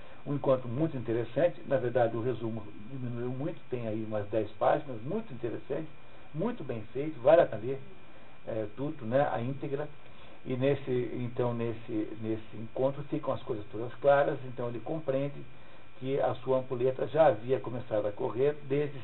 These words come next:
cinco anos e um dia antes, foi quando ele foi contaminado, e que o diabo então propunha vinte e quatro anos, incluído esses cinco anos e um dia, em que ele poderia, teria autoridade, autorização e ajuda do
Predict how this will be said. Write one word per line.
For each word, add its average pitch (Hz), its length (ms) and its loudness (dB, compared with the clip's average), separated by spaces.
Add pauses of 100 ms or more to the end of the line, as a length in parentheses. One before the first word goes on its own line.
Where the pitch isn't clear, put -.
cinco 131 240 -2
anos 127 200 -2
e 123 40 -6
um 123 60 -2
dia 139 220 -4
antes, 123 360 -2
foi 123 120 -2
quando 113 200 -4
ele 107 220 -4
foi 117 100 -6
contaminado, 127 640 0 (600)
e - 60 0
que 127 160 -4
o 143 80 2
diabo 131 380 8
então 120 240 -4
propunha 127 480 -2
vinte 120 180 -6
e - 60 -10
quatro 117 340 2
anos, 113 300 -4
incluído 120 440 -2
esses 107 280 -8
cinco 117 240 -6
anos 110 200 -6
e 131 40 -6
um 151 80 -6
dia, 123 280 -6 (680)
em 139 100 0
que 139 180 -6
ele 131 300 2
poderia, 123 760 0
teria 127 300 6
autoridade, 120 800 6
autorização 113 760 -2
e 180 140 12
ajuda 127 340 10
do 107 140 -4